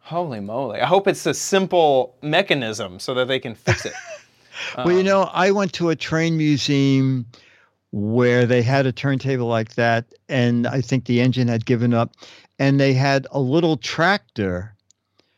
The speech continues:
Speaker 2: with a chain connected, and the tractor drove around it, and they could, they could move the turntable with the tractor. And I guess the last foot,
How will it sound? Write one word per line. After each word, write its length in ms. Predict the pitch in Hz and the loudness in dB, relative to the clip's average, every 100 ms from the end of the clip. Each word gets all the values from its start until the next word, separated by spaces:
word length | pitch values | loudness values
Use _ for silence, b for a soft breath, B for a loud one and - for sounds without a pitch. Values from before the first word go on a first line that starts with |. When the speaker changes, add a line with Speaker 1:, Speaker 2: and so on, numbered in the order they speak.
| _ - | _ -2
Speaker 2:
with 200 | 123 123 | 0 2
a 80 | 120 | 0
chain 640 | - 156 156 170 147 123 | 0 2 2 4 2 2
connected, 840 | 127 127 123 131 127 127 117 117 - | 0 0 0 0 0 2 2 0 -2
and 160 | 135 | 0
the 60 | 127 | 0
tractor 420 | 123 151 151 147 | 0 0 0 -2
drove 640 | 120 107 127 143 147 143 120 | -4 -2 2 4 4 2 0
around 720 | 123 117 127 147 156 143 107 | 0 2 2 2 2 0 -2
it, 240 | 90 - - _ _ _ _ _ _ _ _ _ _ _ | -4 -8 -16 _ _ _ _ _ _ _ _ _ _ _
and 520 | 123 113 113 110 113 | -2 0 0 0 0
they 140 | 120 | 0
could, 320 | 117 127 107 110 _ | 0 -2 -2 -6 _
they 140 | - 120 | -2 -2
could 200 | 127 113 | -2 0
move 540 | 127 131 131 120 - - | 2 4 4 0 -4 0
the 200 | 117 110 | 0 0
turntable 720 | - 131 123 120 120 110 110 | 2 2 2 2 2 2 0
with 160 | 107 101 | -2 -2
the 80 | 101 | -4
tractor. 580 | - 117 113 - 90 85 | 2 2 2 -2 -4 -2
And 140 | 104 | 0
I 120 | 120 | 0
guess 360 | 117 123 117 113 | 0 0 -2 -2
the 120 | 117 | -2
last 420 | 104 117 107 - | 2 2 2 -2
foot, 340 | - - 117 | -12 0 0